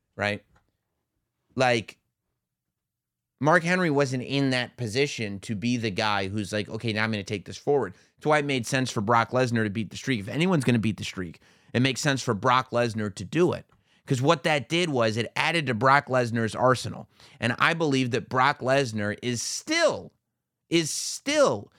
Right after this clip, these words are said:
riding the wave of being the guy who beat the streak. When Brock Lesnar beat the streak, Brock Lesnar became unbeatable. When Brock Lesnar beat the streak, it became,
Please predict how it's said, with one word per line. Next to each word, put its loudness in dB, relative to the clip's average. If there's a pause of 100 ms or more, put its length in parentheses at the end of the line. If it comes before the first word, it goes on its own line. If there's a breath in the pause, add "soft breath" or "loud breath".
(200)
riding 6
the 2
wave 2
of -2
being 4
the 0
guy 2
who -4
beat -6
the -10
streak. -12 (840)
When 0
Brock 6
Lesnar 2
beat -4
the -10
streak, -4
Brock 4
Lesnar 0
became -2
unbeatable. -4 (240 soft breath)
When 0
Brock 6
Lesnar 2
beat 0
the -4
streak, 0
it -2
became, 0